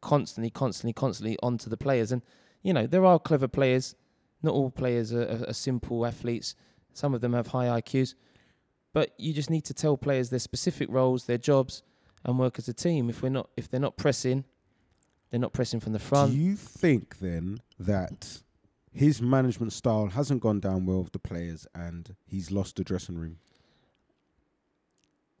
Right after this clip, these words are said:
Speaker 1: Well, I think his training sessions are going down well 'cause it looks good, you know, from the highlights that you get on the, on the YouTube of the training sessions, and it looks, some bits look working. Uh,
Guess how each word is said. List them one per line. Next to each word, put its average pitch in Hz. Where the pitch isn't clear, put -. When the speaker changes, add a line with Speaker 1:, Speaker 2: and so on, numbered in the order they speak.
Speaker 1:
Well, 117
I 139
think 185
his 170
training 156
sessions 127
are 120
going 123
down 113
well 110
'cause 120
it 110
looks -
good, 113
you 113
know, 107
from 117
the 113
highlights 117
that 101
you 104
get 120
on 101
the, 110
on 107
the 110
YouTube 110
of 104
the 98
training 110
sessions, 110
and 107
it 101
looks, -
some 131
bits -
look 113
working. 117
Uh, 135